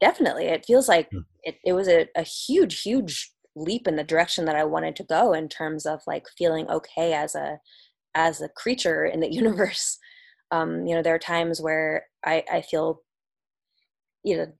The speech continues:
Speaker 1: in the depths of that, like, depressive hopelessness where you're just, like, lying awake at night, kinda crying quietly. Um, and I feel like I have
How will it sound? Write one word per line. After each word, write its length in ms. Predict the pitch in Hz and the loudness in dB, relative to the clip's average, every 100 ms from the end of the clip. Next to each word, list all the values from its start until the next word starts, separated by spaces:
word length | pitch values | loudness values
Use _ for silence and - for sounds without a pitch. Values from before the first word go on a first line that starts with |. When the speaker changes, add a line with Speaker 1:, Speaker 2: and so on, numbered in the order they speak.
| - | -4
Speaker 1:
in 140 | 196 | 0
the 160 | 170 143 175 | 0 0 2
depths 400 | 170 - - 160 | 2 0 -8 -6
of 120 | 139 | -2
that, 240 | 156 151 - | -2 -2 -4
like, 160 | 156 _ _ _ _ _ _ _ - | -10 _ _ _ _ _ _ _ -10
depressive 960 | 170 - 185 175 - 175 165 160 147 - - - _ _ _ _ _ _ - | -10 -4 0 0 2 4 4 2 -2 -18 -20 -20 _ _ _ _ _ _ -8
hopelessness 1200 | - 175 - 170 170 208 190 190 - - - - _ _ _ - | 2 2 2 -2 -2 -2 -2 -2 -6 -8 -10 -14 _ _ _ -2
where 140 | 165 | 0
you're 220 | 165 165 | 2 0
just, 200 | 160 - | 0 -2
like, 140 | 156 - | -4 -4
lying 360 | 165 180 175 170 | -2 2 2 4
awake 300 | 165 170 170 | 4 4 2
at 100 | 170 | 0
night, 180 | 165 - | -2 0
kinda 200 | 180 160 | -2 -2
crying 520 | - 180 165 165 165 | -2 2 2 2 0
quietly. 840 | - 160 156 165 - 170 165 165 165 - - - _ - | -4 -4 2 2 2 0 2 0 -2 -8 -20 -20 _ 0
Um, 560 | 175 170 160 165 165 - - | 2 2 -2 -6 -8 -10 -4
and 120 | 196 | 0
I 60 | 185 | 0
feel 180 | 254 269 | 4 2
like 140 | 247 | 4
I 200 | 180 165 _ _ - - - | 2 0 _ _ -16 -12 -2
have 420 | 196 214 202 | 0 2 0